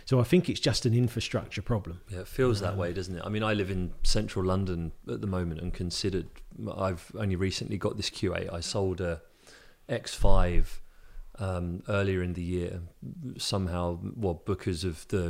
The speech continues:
Speaker 2: appreciating used car market, made
Speaker 1: Yeah.
Speaker 2: five grand on it.
Speaker 1: Did
Speaker 2: I'd had
Speaker 1: you?
Speaker 2: it less than a year, made five grand on it, and, um, decided to put that money into a Q eight 'cause I've always liked the look and
Speaker 1: Right,
Speaker 2: the shape
Speaker 1: yeah.
Speaker 2: of the Q eight. So I was like, "I'm gonna,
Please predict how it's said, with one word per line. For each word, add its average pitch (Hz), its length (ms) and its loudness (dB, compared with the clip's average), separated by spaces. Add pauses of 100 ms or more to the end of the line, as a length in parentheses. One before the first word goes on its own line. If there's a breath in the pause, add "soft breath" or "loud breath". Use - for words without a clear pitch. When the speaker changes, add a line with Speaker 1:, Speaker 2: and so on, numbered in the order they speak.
(140)
Speaker 2:
appreciating 90 760 -4
used 92 220 -2
car 95 220 0
market, 87 420 -6
made 110 240 2
Speaker 1:
Yeah. 107 80 2
Speaker 2:
five 90 220 -2
grand 90 300 -2
on 82 80 -6
it. 85 80 -6
Speaker 1:
Did 135 140 0
Speaker 2:
I'd - 60 2
had 104 100 2
Speaker 1:
you? 95 60 0
Speaker 2:
it 90 40 -4
less 95 220 -2
than 92 80 -6
a 90 60 -2
year, 90 200 0
made 90 240 -2
five 82 260 -4
grand 85 280 -4
on 80 80 -6
it, 82 200 -6
and, 87 360 -6 (460 loud breath)
um, 98 260 0
decided 92 500 0
to - 100 -8
put - 180 -4
that 95 160 -2
money 92 220 -2
into 87 220 -4
a - 20 -4
Q 98 280 -2
eight 82 160 -6
'cause - 120 -12
I've 90 100 -2
always 87 240 -4
liked 85 320 -4
the 90 80 -8
look 90 280 -2
and 113 100 0
Speaker 1:
Right, 110 100 4
Speaker 2:
the 107 60 2
shape 107 220 2
Speaker 1:
yeah. 92 80 -6
Speaker 2:
of - 80 -10
the - 60 -14
Q - 280 -10
eight. - 200 -14
So - 100 -12
I - 40 -8
was 78 120 -12
like, - 100 -8
"I'm 90 100 -6
gonna, 87 180 -6